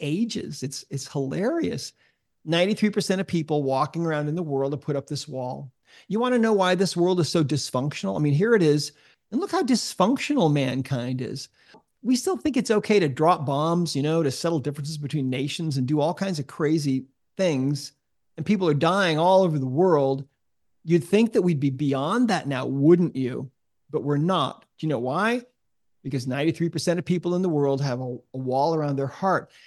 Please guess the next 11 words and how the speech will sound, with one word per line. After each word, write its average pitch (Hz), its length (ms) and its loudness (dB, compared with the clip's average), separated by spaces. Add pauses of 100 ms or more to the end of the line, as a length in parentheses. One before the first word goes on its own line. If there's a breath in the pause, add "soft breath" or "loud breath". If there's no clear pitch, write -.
(120)
And 165 80 -2
see, 214 100 -2
the 190 120 0
thing 277 260 -2
is, 202 240 2 (560)
we 220 160 2
don't 254 260 4
feel 180 680 6
with 147 320 -4 (400)
this 165 200 -2
brain. 170 640 -8